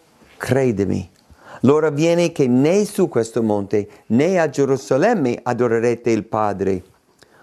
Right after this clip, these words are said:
Voi adorate quello che non conoscete. Noi adoriamo quello che conosciamo, perché la salvezza viene dai giudei. Ma l'ora viene, anzi è già venuta,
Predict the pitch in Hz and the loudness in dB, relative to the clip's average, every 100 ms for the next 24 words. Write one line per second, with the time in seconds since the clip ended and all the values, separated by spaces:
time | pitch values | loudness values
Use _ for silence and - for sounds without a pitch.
0 | _ - 107 160 170 156 151 147 147 151 | _ -2 2 2 2 0 0 0 0 -2
1 | - 151 139 - 147 139 143 139 139 135 | -2 -6 -6 -2 0 2 0 0 0 -2
2 | 135 131 - 143 143 101 92 _ _ _ | -4 -2 -2 -2 -2 -4 -4 _ _ _
3 | _ - 123 220 226 135 120 117 123 131 | _ 0 2 2 0 0 0 0 0 0
4 | 131 151 143 143 147 151 151 143 - 196 | -2 0 -2 0 -2 0 -2 -2 -2 -2
5 | 156 - - - 110 120 113 110 - 107 | -2 -6 -14 -10 -2 0 0 -2 -2 -2
6 | 101 123 131 - 92 - _ 101 123 117 | 0 0 -2 -8 -10 -12 _ -2 0 -2
7 | - 104 101 90 92 110 127 95 82 - | -2 -2 -2 -4 -2 0 0 -2 -8 -18
8 | - _ _ _ _ - 107 127 135 143 | -20 _ _ _ _ -4 0 2 2 0
9 | 143 139 143 143 143 143 _ _ - 139 | 0 0 0 0 -2 -6 _ _ -2 -2
10 | 143 156 143 147 147 123 156 160 156 156 | -2 -4 0 0 0 0 0 0 0 0
11 | 170 170 170 135 | 0 0 -2 -4